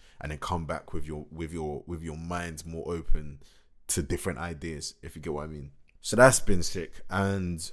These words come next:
um, what else? Oh, bruv. So we got some crazy news, right? And this is like, this is like the label didn't do this for us. We, like, we did it fully independent.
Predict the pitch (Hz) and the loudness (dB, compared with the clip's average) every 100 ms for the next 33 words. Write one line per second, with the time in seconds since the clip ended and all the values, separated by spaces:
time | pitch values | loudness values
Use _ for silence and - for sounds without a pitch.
0 | - 104 110 110 101 90 95 110 95 85 | 2 8 8 6 2 0 0 2 2 0
1 | - - 120 131 104 80 - - - 101 | -6 2 6 8 6 -2 -12 -10 0 0
2 | 90 69 - - - - - 101 104 131 | 0 -8 -14 -12 -12 -12 -6 0 2 6
3 | 139 - 104 - - - - - - 101 | 4 4 -4 0 10 12 12 10 4 2
4 | 101 82 76 73 69 - 82 90 101 104 | 0 -2 -4 -8 -8 -10 -6 -4 -2 -4
5 | 87 85 82 - - - - - - 104 | -2 -4 -4 -8 -16 -20 -20 -10 0 2
6 | 110 95 95 73 - 82 87 117 117 101 | 2 2 0 0 -6 -6 4 4 6 0
7 | 90 87 85 92 92 82 - 85 82 82 | -2 -6 -6 -4 -4 -4 -4 -4 -4 -6
8 | - 85 82 90 95 82 90 - - - | -8 -8 -8 -4 -4 -2 -4 -8 -14 -2
9 | 120 110 110 98 - 101 90 82 80 | 6 8 8 6 6 4 0 -6 -10